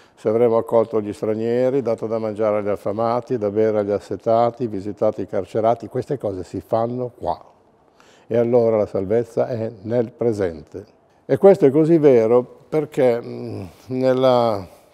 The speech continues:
lingua ebraica la parola verità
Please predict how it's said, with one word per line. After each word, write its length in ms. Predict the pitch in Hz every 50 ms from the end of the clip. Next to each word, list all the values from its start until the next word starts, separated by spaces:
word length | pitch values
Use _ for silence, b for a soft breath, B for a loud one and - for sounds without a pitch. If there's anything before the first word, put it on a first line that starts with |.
| B B - -
lingua 1080 | 123 131 180 190 165 151 151 143 139 131 123 120 120 117 113 110 110 110 107 101 101 98 87 87 85 78 - 127 _ _ _ _ _ _ _ _ _ _ _ _ -
ebraica 680 | - 117 110 113 113 104 90 92 92 - - 107 120 127 131 113 _ _ _ _ _ _ _ B B B B B B B B
la 120 | - 117 113
parola 340 | - 143 170 185 160 127
verità 840 | 98 92 127 139 120 110 104 98 - - - 85 73 71 87 107 120